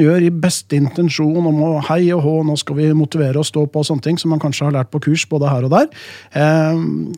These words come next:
tenk nøye gjennom at en del av disse autonomireduserende tiltakene, som vi gjerne kaller det, har som regel gode intensjoner. Men prøv å plukke bort de tinga som oppleves som hassle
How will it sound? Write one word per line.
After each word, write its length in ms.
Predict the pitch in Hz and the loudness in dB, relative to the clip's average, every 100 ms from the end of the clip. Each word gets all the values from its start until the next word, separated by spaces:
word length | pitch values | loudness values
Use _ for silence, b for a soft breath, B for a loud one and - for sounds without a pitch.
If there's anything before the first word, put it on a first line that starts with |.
| - | -12
tenk 320 | - 185 220 226 | -2 0 2 2
nøye 220 | 185 170 | 4 4
gjennom 320 | 139 156 185 | 4 2 2
at 160 | 185 160 | -2 -2
en 160 | 185 | 0
del 160 | 147 156 | 2 0
av 80 | 175 | 0
disse 240 | 165 156 156 165 170 - - - 156 | -2 0 0 -2 -4 -6 -8 -6 -6
autonomireduserende 1120 | 147 165 165 139 131 139 135 147 151 147 180 | -2 2 4 4 2 2 0 0 0 2 2
tiltakene, 520 | 185 151 139 123 170 | 2 0 -2 -2 -2
som 120 | 170 170 | 0 0
vi 60 | |
gjerne 160 | 160 156 | 0 0
kaller 240 | 175 139 175 | 0 0 -2
det, 60 | 147 | -2
har 160 | 131 | -2
som 120 | 175 156 | 0 0
regel 240 | 127 160 | 2 0
gode 280 | 160 143 131 | 0 0 2
intensjoner. 560 | 143 175 175 156 190 - B B B B B - | 2 0 2 4 4 2 B B B B B -4
Men 160 | 165 | -2
prøv 180 | 170 156 | 2 0
å 60 | 180 _ | 0 _
plukke 320 | 185 - - | -4 -4 -4
bort 240 | 143 160 - | -2 -2 -2
de 140 | 156 165 | -2 0
tinga 320 | 156 131 165 | 2 2 2
som 260 | - 165 160 | 2 0 0
oppleves 560 | 143 - 139 139 165 | -6 -4 -2 0 -2
som 160 | 170 160 | -2 -2
hassle 340 | 147 - 208 | -2 0 0